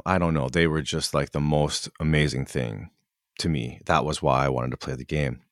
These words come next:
And so it's, I think it just, it just, it, it, it assimilates to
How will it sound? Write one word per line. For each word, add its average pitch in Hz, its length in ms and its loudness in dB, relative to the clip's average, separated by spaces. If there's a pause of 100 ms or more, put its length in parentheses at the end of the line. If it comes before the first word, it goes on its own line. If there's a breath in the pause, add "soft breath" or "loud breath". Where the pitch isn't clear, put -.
(240)
And 80 140 0
so 82 160 6
it's, 78 140 2
I 80 180 2
think 87 160 -2
it 80 40 2
just, 73 220 -4
it 87 200 -6
just, - 240 -4
it, 87 180 -8
it, - 200 -8 (340)
it 85 480 -4
assimilates 78 760 4
to 69 440 -2